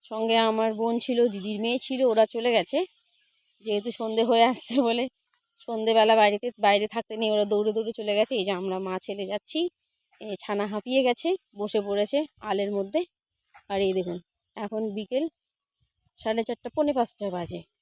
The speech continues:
এই কুয়াশা শুরু হয়ে গেছে গ্রামের দিকে। অনেকে এই যে গরু ছাগল নিয়ে দাঁড়িয়ে আছে, ঘরে ঢুকবে। তা আমার বাড়িতে কেউ নেই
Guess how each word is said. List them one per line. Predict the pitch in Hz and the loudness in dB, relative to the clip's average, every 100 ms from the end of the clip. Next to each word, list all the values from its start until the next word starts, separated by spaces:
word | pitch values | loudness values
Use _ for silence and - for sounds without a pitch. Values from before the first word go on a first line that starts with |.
| 202 | -18
এই | - | -8
কুয়াশা | 233 214 208 214 | 0 0 0 -4
শুরু | - 202 202 | -4 -6 -4
হয়ে | 190 196 | -2 -2
গেছে | 196 220 | -4 -4
গ্রামের | 190 180 190 190 | -6 -6 -8 -10
দিকে। | 202 254 285 _ _ _ _ _ _ 208 | -12 -12 -14 _ _ _ _ _ _ -8
অনেকে | 208 196 208 | -4 -4 -6
এই | 202 | -6
যে | 196 | -6
গরু | 208 202 202 | -6 -8 -6
ছাগল | 214 202 202 202 | -6 -6 -6 -6
নিয়ে | 202 196 | -6 -6
দাঁড়িয়ে | 190 202 196 185 | -6 -6 -6 -8
আছে, | - 214 | -10 -8
ঘরে | 185 190 - | -4 -4 -2
ঢুকবে। | - - - - - - - | -4 -4 -6 -8 -10 -12 -8
তা | - | -4
আমার | 214 208 202 | -2 -2 -4
বাড়িতে | 208 208 - - - - - - | -4 -6 -8 -14 -14 -20 -20 -4
কেউ | 262 233 | -2 0
নেই | 214 | -2